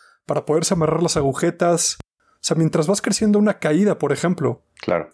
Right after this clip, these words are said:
Speaker 1: puede ser peligrosísima si no estás preparado para eso.
Speaker 2: No, pues sí, creo que tendría que ser una motivación para todos, ¿no? Tratar de estar bien en nuestra vejez, porque como lo habíamos platicado ya en algún programa, no nos interesa, no nos importa lo que va a pasar mañana, sino que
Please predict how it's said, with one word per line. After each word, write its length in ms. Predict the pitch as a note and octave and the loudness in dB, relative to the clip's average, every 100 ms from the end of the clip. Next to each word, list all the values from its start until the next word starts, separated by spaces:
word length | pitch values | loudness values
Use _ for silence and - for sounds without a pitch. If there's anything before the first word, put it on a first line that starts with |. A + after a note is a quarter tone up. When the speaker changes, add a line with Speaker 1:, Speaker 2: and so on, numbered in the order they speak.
| - | -2
Speaker 1:
puede 160 | E3+ | 0
ser 200 | F3 F#3 | 0 -2
peligrosísima 760 | G3+ D#3 D3+ C#3 E3+ - D#3+ F#3+ | 0 0 0 2 0 0 0 0
si 100 | D#3+ | 0
no 60 | |
estás 180 | D#3 E3+ | 0 0
preparado 460 | - C#3+ D3 D3+ D3 | -2 -2 0 0 0
para 220 | C#3 C#3+ | 0 0
eso. 320 | F3 - - _ _ _ _ - | 0 -4 -12 _ _ _ _ -4
Speaker 2:
No, 140 | D#3+ | -2
pues 120 | C#3 | -2
sí, 180 | - E3+ | 0 0
creo 180 | E3 G3 | 2 0
que 280 | G3 C#3+ - - | 2 -2 -4 -4
tendría 300 | A2 A#2 C3 | 0 2 2
que 60 | |
ser 120 | - C3+ | 0 0
una 140 | A2+ | 0
motivación 560 | A#2 G2 F#2 F2 G#2 F#2+ | 0 0 2 2 0 0
para 200 | G#2 D#2+ | 0 2
todos, 280 | G2 D#2 C#2 | 0 0 0
¿no? 120 | E2+ | 0
Tratar 360 | - - F#2 | 0 -2 0
de 80 | G#2 | 0
estar 240 | G2+ G2 F#2+ | 0 0 0
bien 120 | F#2+ | 2
en 60 | F2+ | 0
nuestra 260 | D#2 - | 0 -4
vejez, 340 | D2+ - G2+ - | -4 -2 -2 -2
porque 440 | F2+ - E2+ D#2+ - | -4 0 -2 -4 -4
como 200 | F#2+ F#2+ | 0 2
lo 80 | F#2+ | 4
habíamos 220 | A2+ A#2+ | 2 0
platicado 420 | A#2+ F#2+ - F#2+ | -2 0 0 2
ya 100 | G2 | 2
en 100 | F#2+ | 2
algún 220 | F#2 F#2 | 2 2
programa, 480 | F2+ F#2 F2+ F#2 F#2+ | 0 0 0 0 0
no 160 | E2+ F#2+ | 0 0
nos 220 | G#2 - | 0 -2
interesa, 640 | E2+ E2 E2+ F2 F#2+ F2 | -2 0 0 0 0 0
no 100 | E2+ | 0
nos 160 | G#2+ A2+ | 0 0
importa 360 | F2 F2 F2 G2+ | 0 0 0 0
lo 160 | E2+ | 0
que 140 | - D2+ | -2 -2
va 100 | E2+ | -2
a 80 | |
pasar 400 | - - F2+ E2+ - | -4 -2 -2 -2 -2
mañana, 480 | E2+ F2+ F2+ D2+ - | 2 2 2 0 -4
sino 380 | - E2 E2 D#2 | -4 -2 0 -2
que 460 | E2 D#2+ D#2 D#2 | 0 2 2 0